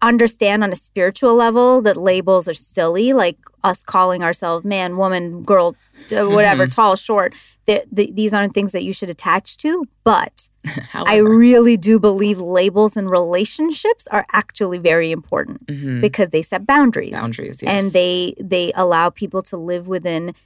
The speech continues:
Speaker 1: because unfortunately, most of us have not spiritually evolved to
Speaker 2: Right.
Speaker 1: still be respectful despite
Speaker 2: Mm-hmm.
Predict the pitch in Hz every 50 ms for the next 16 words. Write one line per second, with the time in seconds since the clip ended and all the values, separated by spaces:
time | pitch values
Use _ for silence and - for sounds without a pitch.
0 | _ - 190 185 175 - - 180 180 170 156 - 202 220 226 - - 202 185 165
1 | - 170 180 175 160 151 180 202 202 - - 143 156 160 - - 185 175 160 175
2 | 190 220 - - - - 190 170 170 - 170 165 170 165 170 156 156 156 165 156
3 | - 202 190 - _ _ _ _ _ - - - 208 202 196 170 156 - _ -
4 | - - - - 294 285 294 233 220 240 226 202 202 190 - - - 170 - -
5 | - - 190 185 185 190 208 202 180 175 - 220 208 - - _ 285 285 277 254
6 | - - _ _ _ _ _ - - 156 143 143 131 127 127